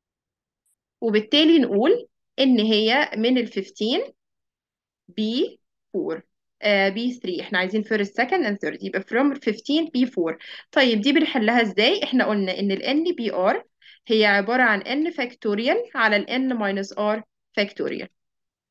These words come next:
يعني هنا عندنا fifteen factorial على fifteen minus four يعني على ال eleven factorial. كمان ممكن نستخدم هنا ال، آه، ال permutation calculator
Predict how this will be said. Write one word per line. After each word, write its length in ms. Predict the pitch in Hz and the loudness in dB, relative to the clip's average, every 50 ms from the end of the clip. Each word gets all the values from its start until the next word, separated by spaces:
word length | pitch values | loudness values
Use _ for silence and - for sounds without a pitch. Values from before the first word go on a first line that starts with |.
| _ _ _ _ - | _ _ _ _ 0
يعني 460 | - 285 240 202 202 190 202 208 208 240 | 2 4 6 6 6 6 4 4 4 4
هنا 100 | 240 214 | 4 4
عندنا 380 | 196 185 180 180 190 185 185 | 2 2 0 0 -2 -2 -2
fifteen 500 | 185 - 190 185 - - - 269 320 349 | -2 -6 -10 -10 -8 -4 0 0 0 2
factorial 800 | 339 339 320 320 320 - 262 233 226 233 233 269 349 480 494 - _ _ _ _ _ _ - | 2 2 0 0 -2 -2 0 0 2 2 2 0 0 0 -2 -8 _ _ _ _ _ _ 0
على 320 | 220 214 208 208 208 - - - | 2 4 4 4 2 2 0 -4
fifteen 380 | - 226 208 - - 277 302 285 247 | -8 -8 -8 -6 -2 0 0 2 2
minus 220 | 220 208 208 202 | 2 0 0 -2
four 240 | 202 - - 269 269 | -4 -4 -4 -2 0
يعني 320 | 254 233 220 220 226 226 208 | 2 2 2 2 2 2 2
على 300 | 196 202 202 202 202 - - | 2 2 2 0 -2 -4 -6
ال 100 | 185 196 | -6 -4
eleven 420 | 190 190 202 196 202 202 - 190 | -2 -2 -2 -2 -4 -6 -6 -8
factorial. 420 | 180 - - 170 165 - - - - _ | -10 -10 -10 -8 -8 -8 -10 -12 -14 _
كمان 280 | - - 196 196 208 240 | -2 0 2 4 4 4
ممكن 280 | 262 285 294 285 330 277 | 4 2 2 2 0 0
نستخدم 480 | 254 247 - - 247 240 226 220 202 | 0 0 -2 -2 -2 -2 -2 -4 -2
هنا 180 | 202 214 214 196 | -2 -2 -2 -2
ال، 440 | - - 190 185 180 180 - - - | -2 -4 -6 -6 -6 -8 -8 -4 -2
آه، 180 | 190 185 180 | -2 0 0
ال 120 | 175 175 185 - | -2 -2 -2 -2
permutation 480 | 196 196 196 190 190 226 226 220 233 214 - | 0 0 0 0 0 -2 -2 -2 -4 -6 -6
calculator 580 | 185 175 - - 180 185 208 240 - 427 494 554 | -8 -8 -6 -4 0 0 0 2 4 4 2 2